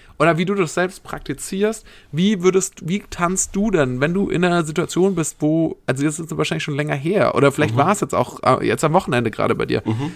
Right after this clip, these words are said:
Speaker 1: Aber wie tanzt du denn? Oder tanzt du überhaupt? Oder wenn sich der Kontext, was, wie, wie gehst du damit um, wenn, wenn du irgendwo bist, wo deine Freunde vielleicht tanzen?
Speaker 2: Mhm. Also, ja, okay, was
Speaker 1: In der
Speaker 2: was
Speaker 1: Regel in
Speaker 2: ich ver-,
Speaker 1: Clubs.
Speaker 2: ich,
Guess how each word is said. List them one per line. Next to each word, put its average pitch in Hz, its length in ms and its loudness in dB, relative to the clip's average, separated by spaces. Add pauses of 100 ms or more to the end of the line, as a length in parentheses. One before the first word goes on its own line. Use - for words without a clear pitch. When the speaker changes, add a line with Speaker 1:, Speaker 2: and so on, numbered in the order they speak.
(240)
Speaker 1:
Aber 147 200 2
wie 226 100 2
tanzt - 480 -4
du - 60 0
denn? 104 280 -2
Oder 143 220 4
tanzt 285 380 -2
du 233 40 0
überhaupt? 180 600 4
Oder 135 200 4
wenn 165 140 2
sich 165 180 -6
der 165 140 0
Kontext, 196 480 -2
was, 156 200 2
wie, 160 140 0
wie 180 100 0
gehst 196 200 4
du 180 40 0
damit 170 200 0
um, 175 140 0
wenn, 160 180 -4 (220)
wenn 151 120 0
du 156 140 -2
irgendwo 160 220 0
bist, 151 200 -4
wo 127 80 0
deine 120 200 0
Freunde 185 440 2
vielleicht - 380 0
tanzen? - 460 -6 (280)
Speaker 2:
Mhm. 104 380 -6 (2500)
Also, 107 280 -4
ja, 104 220 2
okay, 110 240 -2
was 107 100 -2
Speaker 1:
In 131 60 4
der 135 80 6
Speaker 2:
was - 20 6
Speaker 1:
Regel 151 200 4
in 147 80 2
Speaker 2:
ich - 40 -8
ver-, 160 120 4
Speaker 1:
Clubs. - 160 0
Speaker 2:
ich, 117 180 -6